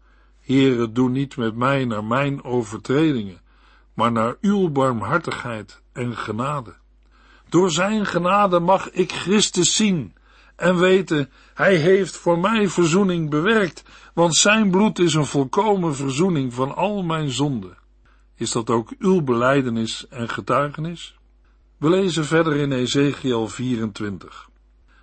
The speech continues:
De profetie in hoofdstuk vierentwintig ontvangt de profeet op het moment dat de koning van Babel begonnen is aan de belegering van Jeruzalem.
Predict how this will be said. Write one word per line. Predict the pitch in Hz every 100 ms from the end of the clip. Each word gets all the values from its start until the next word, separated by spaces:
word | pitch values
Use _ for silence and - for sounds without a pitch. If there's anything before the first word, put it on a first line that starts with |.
| _
De | 147
profetie | 139 170 160 165 - 202
in | 151 135
hoofdstuk | 135 147 - 131
vierentwintig | - 165 143 120 113 180 147 104 107 - _ _ - _
ontvangt | 165 160 - 196 190 -
de | 139
profeet | 131 131 - 196 196 - -
op | 175 160
het | 151 135
moment | 123 127 185 196 - - - - _
dat | 143 131
de | 127
koning | - 208 202 175 165
van | - 131 123
Babel | 156 185 170 165
begonnen | 135 127 214 202 160
is | 160 -
aan | - 143 127
de |
belegering | 117 127 190 185 156 170 160 143
van | 147 147
Jeruzalem. | 135 139 160 110 90 78